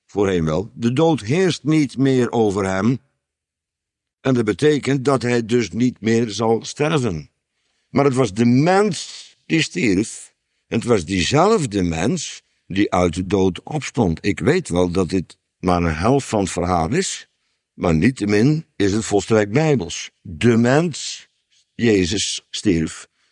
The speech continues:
En de mens, Jezus, stond uit de dood op, had daarmee de dood overwonnen, had eeuwig leven ontvangen.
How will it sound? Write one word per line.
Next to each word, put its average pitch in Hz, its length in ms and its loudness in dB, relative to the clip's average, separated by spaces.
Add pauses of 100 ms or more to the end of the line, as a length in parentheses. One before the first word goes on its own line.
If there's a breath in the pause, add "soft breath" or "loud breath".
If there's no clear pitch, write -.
En 90 200 0
de 90 120 2
mens, 104 600 2
Jezus, 85 520 0
stond 82 320 -2
uit 78 200 0
de 73 100 -6
dood 76 320 0
op, - 380 -2 (520)
had 107 240 0
daarmee 98 380 2
de 87 140 0
dood 87 320 0
overwonnen, 127 720 0 (220)
had - 260 -6
eeuwig 117 400 2
leven 117 420 0
ontvangen. 95 720 -2